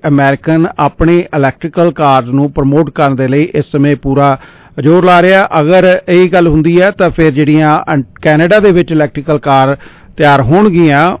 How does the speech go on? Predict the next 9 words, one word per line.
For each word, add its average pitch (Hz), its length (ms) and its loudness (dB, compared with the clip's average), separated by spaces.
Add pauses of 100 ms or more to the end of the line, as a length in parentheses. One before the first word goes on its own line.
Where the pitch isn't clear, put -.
ਉਹਨਾਂ 185 480 2
ਨੂੰ 165 360 2
ਕੌਣ 165 300 2
ਖਰੀਦੇਗਾ, 156 580 0
ਉਹਨਾਂ 160 340 0
ਦੀ 156 340 2 (340)
ਕੀ 190 220 2
ਨਾਰਥ 156 340 0
ਅਮਰੀਕਾ 147 600 0